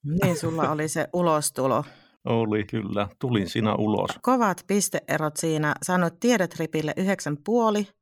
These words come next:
Speaker 1: ja sit Science Vers-, Science Versikselle annoit viisi ja puoli. Melko haarukka.
Speaker 2: Sulla on siinä nyt ilmeisesti Excel-taulu-, taulukko auki.
Speaker 1: Eikö mä oon ihan siis tä-, törkeä hyvä numeromuisti?
Speaker 2: <laughs> Mä epäilen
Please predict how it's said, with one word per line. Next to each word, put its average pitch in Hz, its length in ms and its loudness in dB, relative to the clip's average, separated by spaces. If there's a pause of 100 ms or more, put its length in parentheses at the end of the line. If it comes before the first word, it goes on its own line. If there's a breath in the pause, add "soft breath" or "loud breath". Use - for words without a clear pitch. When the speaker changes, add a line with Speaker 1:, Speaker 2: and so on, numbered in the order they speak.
Speaker 1:
ja 160 240 0 (160)
sit 196 180 -2 (160)
Science 175 500 0
Vers-, 156 380 -6 (180)
Science 196 640 0
Versikselle 165 880 -4 (240)
annoit 160 320 -2 (220)
viisi 226 420 0
ja - 40 -10 (100)
puoli. - 340 -12 (200)
Melko 226 440 -2
haarukka. 151 600 0 (240)
Speaker 2:
Sulla 135 240 0
on 123 80 4
siinä 131 220 4
nyt 127 180 0
ilmeisesti 127 580 2
Excel-taulu-, 104 920 -2
taulukko 101 440 -2
auki. 101 400 0 (140)
Speaker 1:
Eikö 190 220 0
mä 170 180 2
oon 165 140 0
ihan 165 220 0
siis 160 180 -6 (140)
tä-, - 160 -2
törkeä 156 400 0
hyvä 143 180 -2
numeromuisti? - 760 -4 (380)
Speaker 2:
<laughs> 139 400 2
Mä 135 200 4
epäilen 117 460 0